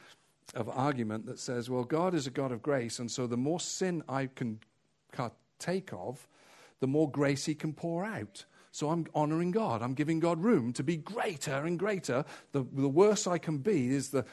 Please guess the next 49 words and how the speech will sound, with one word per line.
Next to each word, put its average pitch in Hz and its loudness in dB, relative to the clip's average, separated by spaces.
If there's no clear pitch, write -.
greater 156 2
he 190 4
can 147 -2
be." 104 -4
And 107 -2
it 123 -6
was 143 -4
a 139 0
philosophy 143 -2
of 180 -2
lifestyle, 113 -6
and 107 -8
Paul 151 -4
writes 214 -6
about 110 -14
that, - -16
and 110 -14
he 120 -10
talks 320 -4
to 113 -10
that 107 -10
and 127 -4
nails 262 -4
it. 127 -6
He 117 -8
says, 131 -8
"That's - -10
dumb. 160 -2
That's 202 -10
dumb. 233 -2
That's 180 -2
a 196 0
bad 226 -2
way 147 0
to 120 -8
behave." 92 -8
See, 170 2
valuing 214 6
him 190 0
is 139 0
the 147 0
value 147 0
that 165 0
you 175 -6
have. 196 -10
If 170 0
you 214 4
value 226 0
him, 135 -6